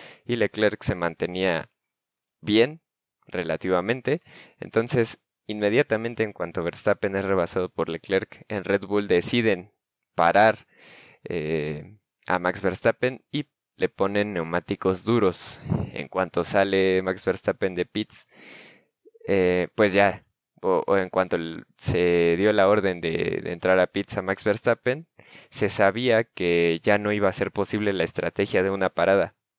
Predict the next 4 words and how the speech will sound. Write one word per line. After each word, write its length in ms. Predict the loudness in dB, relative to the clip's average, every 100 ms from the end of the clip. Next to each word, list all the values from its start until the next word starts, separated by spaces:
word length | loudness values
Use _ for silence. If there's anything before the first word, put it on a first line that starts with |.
| _ _ _ _
Pirelli, 540 | 0 4 4 2 -6 _ _ _ _ -20 -20 -20 _ _ _ _ -2
desde 1000 | 2 2 2 2 4 4 2 0 0 -2
tiempo 380 | -2 0 2 0
atrás 420 | 2 2 2 -2